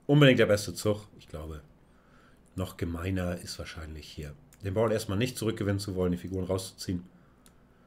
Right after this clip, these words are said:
Weil auf einer E sechs für Schwarz ein sehr kontraproduktiver Zug ist. Schwarz verstellt sich damit seinen E-Bauern, macht es unmöglich, E fünf zu spielen, den Läufer normal zu entwickeln. Und wenn er versucht, den Läufer so zu entwickeln,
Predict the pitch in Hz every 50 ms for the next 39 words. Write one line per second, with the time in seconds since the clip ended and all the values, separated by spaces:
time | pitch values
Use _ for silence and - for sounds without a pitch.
0 | - - - - - - - - - - 107 117 131 139 139 156 143 135 - 151
1 | 156 156 139 160 143 147 - - - 135 127 - - 139 139 - 151 135 127 120
2 | 139 143 143 - - - 143 143 143 - 107 95 - - 87 90 87 - - 98
3 | 87 87 - - 92 87 - - - - - - _ - - - - 110 113 -
4 | - 117 - - 131 139 139 139 135 117 - 131 120 113 113 107 107 101 95 98
5 | - 113 110 113 113 113 107 113 113 113 110 - - - - _ - - - -
6 | - - - _ - - 104 98 - 110 90 - 113 110 117 120 117 120 110 110
7 | - - 117 104 - - 139 143 143 147 - 147 139 - - - 139 139 135 131
8 | 127 - - - - - - - - - - 101 107 113 127 127 - 123 120 120
9 | 123 120 117 - 127 117 110 113 113 - 123 120 113 117 - - - - - -
10 | - - - - - - 107 107 107 104 117 117 123 120 117 113 113 - - 101
11 | 101 110 110 - - 110 107 113 110 - 104 95 110 127 127 - - 123 117 110
12 | 117 117 - 120 117 110 110